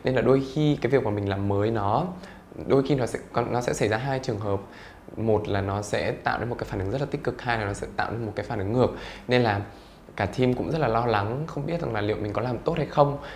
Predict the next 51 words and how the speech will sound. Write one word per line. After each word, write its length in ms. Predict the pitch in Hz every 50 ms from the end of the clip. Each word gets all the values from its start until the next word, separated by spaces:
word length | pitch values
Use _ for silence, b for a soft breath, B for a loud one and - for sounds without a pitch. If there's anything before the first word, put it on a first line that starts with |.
| B B -
Nhưng 120 | 139 131
mà 80 | 117 117
rất 100 | 135 151
là 100 | 156 131
may 160 | 123 131 127
mắn 200 | 117 104 107 113 -
khi 80 | - 123
mà 80 | 110 101
bên 180 | 101 107 113
cạnh 160 | 113 - -
của 80 | - 101
Eric 200 | 101 120 131 - -
thì 60 | 117 -
có 80 | 101
Ninja 320 | 98 104 113 117 113 117 113
G 300 | 110 117 123 120 117 110
là 60 | 101
một 140 | 98 98 95
cái 100 | - 101
người 200 | 113 113 107 - -
em, 400 | - 117 120 127 123 123 120 120 B B B B B B B -
mặc 80 | 107 104
dù 120 | 107 101
là 100 | 95 98
rất 100 | 123 143
là 100 | 147 120
mới 260 | 110 107 104 104 107
đối 100 | 117 110
với 80 | 117 113
tất 100 | 117 160 156
cả 80 | 139 -
quý 80 | - 110
vị 120 | 123 - -
khán 140 | 110 107 117
giả, 180 | 135 113 101 104
nhưng 100 | 113 113
mà 60 | 117 -
khi 80 | 123
mà 120 | 117 110 101
Eric 200 | 120 147 147 123
làm 120 | 107 104
việc 200 | 104 98 - -
cùng 200 | - 101 98 95
thì 60 | 95 -
cậu 100 | - -
bé 180 | 95 95 98 101
rất 240 | 143 151 151 -
là 120 | 117 104 98
dễ 240 | 95 107 107 - - -
chịu 220 | - - 151 143 - - -
và 180 | - 98 92